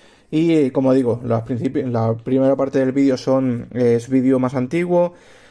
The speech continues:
Y la parte del pintado después es vídeo grabado más recientemente. Entonces, bueno, mm, he hecho un montaje aquí, ya que tenía esta, bueno, est-, estos vídeos aquí guardados. Y lo que pasa es que cuando ya iba a editar y tal, me he dado cuenta que esto va a ser un vídeo súper aburrido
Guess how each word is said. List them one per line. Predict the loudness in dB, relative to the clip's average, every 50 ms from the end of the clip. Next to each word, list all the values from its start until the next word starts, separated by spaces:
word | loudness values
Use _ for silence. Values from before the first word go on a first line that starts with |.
| -14 -4
Y | 0 2 2 4 4
la | 2 2 0
parte | 0 -2 -2 0 0 2 2 4 4 4
del | 2 0 0
pintado | 0 0 0 0 0 0 0 2 2
después | 2 2 0 -2 -2 0 0 0 0 0 -2
es | -2 -2 -2 -4 -8 -8
vídeo | -4 -2 0 2 2 2 2 2
grabado | 2 0 0 0 0 0 0
más | 0 0 -2
recientemente. | -2 -2 -2 -4 -4 -4 -2 -2 -4 -4 -4 -4
Entonces, | -2 0 2 2 2 2
bueno, | -2 -6 -8 -8 -8
mm, | -6 -6 -4 -2 -2 -2 -2 -2
he | -2
hecho | -2 -2 0
un | 0 0
montaje | 0 0 0 -2 -4 -4 -6
aquí, | -8 -6 -8 -10 -10 -12 _ _ -20 -20 -20 -20 -20 _
ya | -4 -2 0
que | 0 0
tenía | 2 2 2 2
esta, | 0 0 -2 0 0 2 2 0 0 -2 -2
bueno, | -2 -4 -4 -4 -4 -4
est-, | -4 -4 -4 -4 -6
estos | -6 -4 -4 -6 -6 -4 -2
vídeos | 0 0 0 0
aquí | -2 -2 0 0
guardados. | 0 0 2 2 2 2 2 0 -2 -8 _ _ -20 -20 -20 -20 -20 -20 _ _ -4
Y | 0 0 2
lo | 2 2
que | 0
pasa | 0 0 0 -2
es | 0
que |
cuando | 0 0 0 2 2
ya | 2 2
iba | 2 2 2 2
a | 2
editar | 2 2 0 0 0 0 0 0 0 0 0 0 0
y | 0
tal, | 0 0 0
me | 2 2
he | 2
dado | 2 2 2
cuenta | 0 0 0 0 -2 -2
que | -2
esto | -4 -4 -2 -2 -2
va | -2
a | -2
ser | -4 -4 -4
un | -2 -2 -2
vídeo | -2 -2 -2 -2 -4
súper | -4 -2 -2 -2 0 0 0
aburrido | 0 0 0 0 0 0 -2 -2 -4